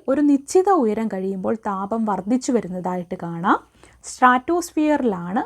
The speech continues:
ഓസോൺ പാളി ഉള്ളത്. ഒരു, കഴിഞ്ഞ ഒരു എൽ ഡി സി എക്സാമിന് ചോദിച്ചിട്ടുണ്ടായിരുന്നു, ഓസോൺ പാളി ഉള്ളത് ഏത് അന്തരീക്ഷ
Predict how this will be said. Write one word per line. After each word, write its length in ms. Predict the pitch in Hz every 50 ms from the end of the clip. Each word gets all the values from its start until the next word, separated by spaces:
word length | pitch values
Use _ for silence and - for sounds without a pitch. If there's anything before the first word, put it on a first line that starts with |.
| - -
ഓസോൺ 520 | - 254 262 285 277 - 330 330 330 330 311
പാളി 340 | 240 202 185 185 185 196 240
ഉള്ളത്. 420 | 269 214 180 170 180 185 165 - 240 - - _ _ _ _ _ _ - - - _ _
ഒരു, 160 | 262 262 254 254 - - _ -
കഴിഞ്ഞ 200 | 233 226 220 226 226
ഒരു 80 | 208 196
എൽ 120 | 196 196 185
ഡി 80 | 202 202
സി 140 | - -
എക്സാമിന് 460 | 185 185 - - 185 185 190 185 190 185 -
ചോദിച്ചിട്ടുണ്ടായിരുന്നു, 840 | 180 180 180 175 - 170 - 185 175 175 175 175 175 175 170 208 311 339 - _ -
ഓസോൺ 320 | 185 185 - - 202 196 196
പാളി 300 | - 202 202 196 196 196
ഉള്ളത് 340 | 180 180 180 180 175 - 339 - _ _ _ -
ഏത് 360 | 190 190 185 196 185 202 202 - - _ _ _ _ _ _ _ -
അന്തരീക്ഷ 420 | 190 185 180 190 202 190 - -